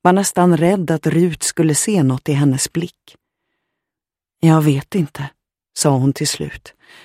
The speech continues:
"men vi får väl snart veta." Rut satte ord på det som Marika tänkte. "Är det inte lite för många bränder nu?" "För många? Det är den andra." "Ja."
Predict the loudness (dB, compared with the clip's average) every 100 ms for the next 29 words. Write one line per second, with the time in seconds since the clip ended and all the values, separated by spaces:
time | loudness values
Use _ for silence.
0 | _ 2 4 4 0 -2 -2 -2 0 0
1 | 0 0 0 0 -6 -10 -10 _ _ _
2 | _ _ _ _ _ _ _ _ 0 4
3 | 4 0 -8 -6 -6 -4 -2 0 -2 -4
4 | -2 0 0 0 0 0 2 0 -2 -8
5 | -10 -6 -4 -4 -6 -10 -10 -12 _ _
6 | _ _ _ _ _ _ _ 2 2 2
7 | 2 2 0 -2 2 4 4 4 4 2
8 | 2 0 0 0 0 -2 -8 -16 _ _
9 | _ _ _ _ _ _ 0 2 4 4
10 | 2 0 -2 -8 -16 _ _ _ _ 2
11 | 4 4 2 0 0 2 0 -4 -8 -12
12 | _ _ _ _ _ _ _ _ 2 2
13 | -2